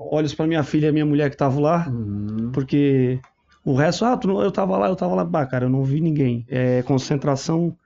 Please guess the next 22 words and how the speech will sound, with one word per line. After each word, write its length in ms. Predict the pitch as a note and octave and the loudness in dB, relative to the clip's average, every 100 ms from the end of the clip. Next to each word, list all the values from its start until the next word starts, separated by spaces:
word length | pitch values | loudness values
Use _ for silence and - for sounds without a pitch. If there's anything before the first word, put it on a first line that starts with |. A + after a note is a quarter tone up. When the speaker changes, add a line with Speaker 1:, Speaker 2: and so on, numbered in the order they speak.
| _ - - _ | _ -20 -20 _
Speaker 1:
cem 280 | - - E3+ | -8 -2 -2
por 140 | F3 | -2
cento. 460 | C3+ - F3 F3 - _ - _ _ _ _ _ | -4 0 0 -2 -8 _ -20 _ _ _ _ _
Eu 120 | D3 | -2
até 760 | C#3 D#3+ E3+ E3 D#3 D3+ C#3+ C3+ | 0 0 2 2 2 2 2 2
brinco 280 | C3+ D#3+ D#3+ | 2 0 -2
com 100 | - | 0
o 20 | |
meu 140 | D3+ C3+ | 2 2
chefe, 440 | - F3+ F#3 - _ _ _ _ _ _ _ _ | 0 -2 -2 -8 _ _ _ _ _ _ _ _
eu 120 | C#3 | 0
agradecer 480 | B2+ C3 C3 C3 F#3 | 2 4 2 2 0
que 60 | F3+ | 2
ele 60 | C#3+ | 4
me 80 | |
liberou 360 | C#3 C#3 C#3 C#3+ | 4 4 4 4
pra 120 | C#3 | 2
tá 80 | C3+ | 0
aqui 180 | C3 C#3 | 0 2
hoje, 300 | D3+ F#3 D#3 | 2 2 0
né? 60 | D3 | 0
Speaker 2:
Uhum. 380 | C#3 G2+ F#2+ | -2 -2 -6